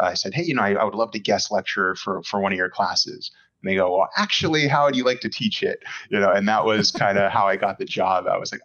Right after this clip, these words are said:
Speaker 1: I, completely unexpected, and I'm very thankful for the opportunity. I've always wanted to do something like that. Uh, but back to the core of your, your question, which is, you know, the current landscape or state of education,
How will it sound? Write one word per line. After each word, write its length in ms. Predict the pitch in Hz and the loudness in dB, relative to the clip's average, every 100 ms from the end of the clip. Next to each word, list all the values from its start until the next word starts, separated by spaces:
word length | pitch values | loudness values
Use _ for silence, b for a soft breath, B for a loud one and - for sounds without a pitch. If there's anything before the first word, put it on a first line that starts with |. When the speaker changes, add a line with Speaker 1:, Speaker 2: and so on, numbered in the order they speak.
| - | -16
Speaker 1:
I, 40 | - - - 107 - | -18 -18 -18 -16 -10
completely 360 | 131 123 135 113 | -6 -2 2 2
unexpected, 640 | 104 95 - 101 - 98 | 0 -2 0 0 0 -2
and 100 | 92 | 0
I'm 240 | 87 85 87 | -2 -4 -4
very 280 | 104 98 92 | -2 -2 -2
thankful 280 | 98 92 | -6 -8
for 120 | 92 95 | -12 -4
the 100 | 92 | -4
opportunity. 580 | 95 101 98 90 85 | -4 -6 -6 -6 -6
I've 120 | 90 - | -4 0
always 320 | 107 98 92 | 2 2 -2
wanted 360 | 95 87 90 | -6 -6 -8
to 100 | - | -12
do 140 | 104 92 | -10 -6
something 380 | - 92 82 92 | -4 -6 -8 -8
like 240 | 90 85 | -8 -6
that. 300 | - 85 - b b b b - | -4 -4 -6 b b b b -12
Uh, 180 | 90 87 | -8 -2
but 140 | 87 | 0
back 160 | 117 - | 0 -2
to 60 | |
the 80 | 98 | -8
core 320 | - 117 107 | -2 0 0
of 60 | 95 | -2
your, 220 | 90 82 | -4 -10
your 140 | - | -12
question, 540 | - - 139 - 101 92 | -6 -2 0 -2 -4 -6
which 180 | 90 101 | -8 -8
is, 120 | 87 | -10
you 60 | |
know, 60 | 92 | -10
the 80 | 85 | -10
current 340 | - 95 - | -8 -10 -10
landscape 540 | 95 110 107 - 92 - | -6 -4 -4 -4 -8 -6
or 80 | |
state 420 | - - 110 139 131 | -4 -4 -2 -4 -2
of 140 | 87 | -2
education, 680 | 90 85 - 87 87 92 87 | -2 -4 -12 -8 -8 -8 -10